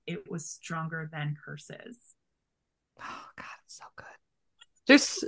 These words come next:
Speaker 3: so many good lines in here where she's like, "I wanna kiss him, but I don't wanna die."
Speaker 1: Oh, I was
Speaker 2: Now read, now read the excerpt of the tree swallowing Apollo. <laughs>
Speaker 1: I have that annotated, the,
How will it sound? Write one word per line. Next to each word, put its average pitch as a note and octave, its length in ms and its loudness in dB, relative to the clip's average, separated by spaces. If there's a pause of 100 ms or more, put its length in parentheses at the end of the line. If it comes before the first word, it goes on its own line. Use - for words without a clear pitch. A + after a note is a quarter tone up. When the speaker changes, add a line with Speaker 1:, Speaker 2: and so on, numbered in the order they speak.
Speaker 3:
so - 300 10
many B3+ 160 10
good G#3+ 140 12
lines F#3 260 8
in F#3 80 0
here F3 380 8
where G3+ 160 6
she's G3+ 240 -2
like, G#3 160 6
"I - 140 12
wanna B3+ 180 10
kiss C#4 200 -2
him, C4 140 4
but B3 100 0
I A#3+ 100 2
don't A3+ 220 6
wanna A#3 220 -2
die." D#4 540 -10 (240)
Speaker 1:
Oh, B3 100 2
I D4 140 10
was G#3 60 2
Speaker 2:
Now B3 200 12
read, D4 340 4
now A#3+ 160 6
read C#4 160 0
the B3 220 8
excerpt A#3 420 -2
of F#3 120 -10
the G3+ 80 2
tree G3 500 6 (140)
swallowing F3 460 2
Apollo. - 300 -8 (320)
<laughs> - 220 10 (1800)
Speaker 1:
I D#4 120 8
have D4+ 460 4
that D#4+ 240 6
annotated, G3+ 800 8
the, F#3+ 400 2